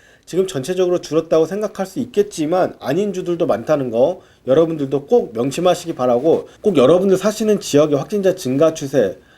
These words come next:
어, 디테일하게 좀 보시기 바랍니다. 미국 전역으로 보시지 마시고 여러분들 사시는 곳, 엘에이 카운티 같은 경우는 지난 이십사 시간 내 확진자 증가 추세가 엄청 많았어요. 어, 주 보건당국에 따르면은 그간 통계에 올라가지 않은 것들이 좀 재고가 돼서,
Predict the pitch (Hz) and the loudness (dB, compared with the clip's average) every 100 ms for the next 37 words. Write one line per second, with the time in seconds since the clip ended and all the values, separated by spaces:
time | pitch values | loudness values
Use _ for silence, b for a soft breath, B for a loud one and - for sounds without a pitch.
0 | b - 110 113 117 139 170 175 143 143 | b -8 -4 -4 -4 -2 2 2 2 -2
1 | 123 135 151 160 139 127 110 95 135 165 | -2 -2 -2 0 2 2 -2 -4 -2 -2
2 | - - 135 190 190 165 151 - 139 101 | -6 -4 2 4 4 2 -2 -6 -4 -4
3 | 110 139 131 107 135 139 135 135 123 196 | -6 -6 -2 0 0 0 -2 -4 -2 -6
4 | 202 196 156 123 - B B 131 180 220 | -4 -4 0 -2 -2 B B 2 4 4
5 | 214 - 226 233 214 202 202 202 180 170 | 0 -4 -4 -4 -2 -2 -2 -2 0 0
6 | 190 185 139 165 143 240 180 196 180 170 | -4 -4 -4 -4 -4 -8 -4 -2 -2 0
7 | 135 156 170 196 185 185 127 156 127 139 | 0 0 -10 -10 -8 -8 -6 -6 -6 -6
8 | 156 90 117 196 175 123 - 101 71 _ | -6 -6 -6 -2 0 0 -2 -8 -8 _
9 | - 156 185 190 160 214 214 202 185 190 | -6 -4 -2 2 2 4 2 2 2 4
10 | 247 247 196 160 147 - 143 170 - 254 | 4 4 2 2 0 0 0 0 -2 -4
11 | 247 226 127 143 170 175 170 107 156 190 | 0 2 4 2 2 0 -2 -4 -6 -2
12 | 196 175 135 139 131 104 147 139 - 110 | -4 -2 -2 -2 -2 -4 -6 -8 -10 -2
13 | 135 202 208 170 - 113 127 90 | 2 2 2 0 0 -2 -2 -4